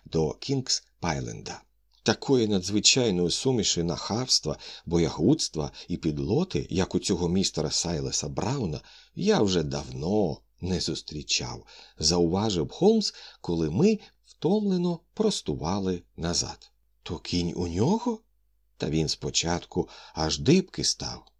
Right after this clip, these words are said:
але я так яскраво змалював йому той ранок і все, що він тоді робив, що він врешті повірив, ніби я бачив це навіч. Гадаю, ви звернули увагу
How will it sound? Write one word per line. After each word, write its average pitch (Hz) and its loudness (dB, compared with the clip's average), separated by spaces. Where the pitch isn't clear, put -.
але 101 0
я 87 2
так 82 -4
яскраво 80 0
змалював 76 -2
йому 78 0
той 85 6
ранок 92 -2
і 90 -2
все, 95 0
що - 0
він 90 2
тоді 80 0
робив, 78 0
що - 0
він 87 2
врешті 80 0
повірив, 87 2
ніби 80 -2
я 76 -2
бачив 73 -2
це 76 -2
навіч. 78 -4
Гадаю, 135 2
ви 90 0
звернули 90 2
увагу 87 -4